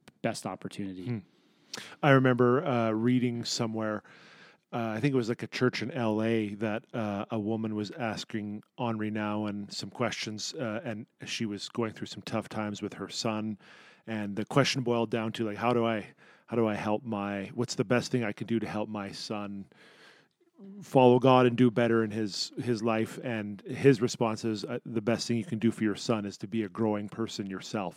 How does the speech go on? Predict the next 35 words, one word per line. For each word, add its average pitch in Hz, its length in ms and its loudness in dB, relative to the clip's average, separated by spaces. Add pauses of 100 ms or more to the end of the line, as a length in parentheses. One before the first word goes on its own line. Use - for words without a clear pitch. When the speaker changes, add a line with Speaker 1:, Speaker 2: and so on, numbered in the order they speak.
(100)
Speaker 1:
Mm. 110 200 -4 (340)
Speaker 2:
And 101 300 -8
that's, - 440 -8
uh, 101 300 -4
that's 101 200 -8
stuck - 300 -8
with, 101 120 -8 (180)
with 104 200 -12
me 101 180 -8
quite 98 200 -8
a 92 40 -6
bit 101 180 -6
Speaker 1:
Yeah. 104 180 -10 (100)
Speaker 2:
over 101 140 -8
the 92 80 -8
years. 95 320 -6 (280)
Speaker 1:
So 110 240 -10
true. 107 400 -6 (840)
And 143 80 2
I 135 80 2
think 160 260 4 (1080)
part 143 220 4
of 131 120 2
this 131 240 0
is, 113 320 -4
is 143 120 0
just 147 280 0
understanding 131 600 2
that 113 180 0
it's, - 320 -6 (1700)
it's 135 160 0
easier 190 420 6
than 175 220 6
we 180 120 8
think, 180 500 4